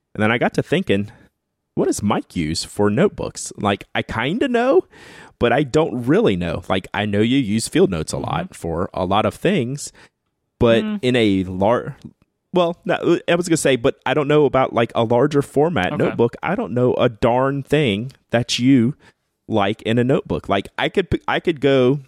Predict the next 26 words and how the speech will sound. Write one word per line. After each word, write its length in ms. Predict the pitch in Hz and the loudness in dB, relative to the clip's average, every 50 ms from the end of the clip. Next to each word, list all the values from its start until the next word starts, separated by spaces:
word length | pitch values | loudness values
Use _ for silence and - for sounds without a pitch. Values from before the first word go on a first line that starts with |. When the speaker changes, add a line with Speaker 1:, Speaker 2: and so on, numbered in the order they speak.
| _ _ _ - | _ _ _ -4
Speaker 1:
to 160 | - - 135 | 0 2 2
a 40 | 107 | 2
pen 240 | - - 143 127 120 | 2 0 -2 -2 -2
show 160 | - - 107 | 0 -2 -2
tomorrow 520 | 98 - - 95 98 98 90 82 - 78 87 - - - - - - - - - _ - | 0 0 0 0 2 0 0 -2 -4 -8 -12 -14 -18 -20 -20 -20 -20 -20 -20 -12 _ -4
and 160 | 113 107 - | -4 -2 0
come 180 | - 120 107 | 0 0 2
up 140 | 107 98 - | 0 0 -2
with 120 | 92 95 - | -4 -4 -4
a 60 | 87 | -2
Mike 320 | 87 85 82 82 - - - | -2 -2 -4 -4 -6 -8 -8
pen, 280 | - 76 - - - - _ _ _ - | -8 -8 -10 -12 -18 -20 _ _ _ -2
right? 200 | 95 95 95 - _ | -2 -2 -2 -4 _
I 140 | - 120 135 | -4 -2 -2
could 180 | 139 - 143 - | -2 -2 -4 -2
find 560 | - 120 107 107 104 101 101 101 98 98 - - | 0 0 0 2 2 0 0 -2 -4 -8 -10 -8
the 220 | 104 101 110 104 | -4 0 0 0
Mike 360 | 92 92 95 95 92 - - - | 2 0 -2 -2 -4 -6 -8 -8
pen. 400 | - 110 95 80 - - - - - _ _ _ _ _ _ _ _ _ | -6 -4 -4 -6 -8 -12 -16 -16 -18 _ _ _ _ _ _ _ _ _
I 100 | - 113 | -2 0
don't 160 | 127 151 156 135 | 0 0 2 2
know 80 | 143 | 0
what 140 | 143 131 - | 0 0 0
the 80 | - 107 | 0 0
Mike 280 | 107 110 110 - - | 0 0 -2 -2 -4
paper 480 | - - 101 104 104 - - 60 71 | -4 -2 -2 -2 -4 -4 -8 -10 -12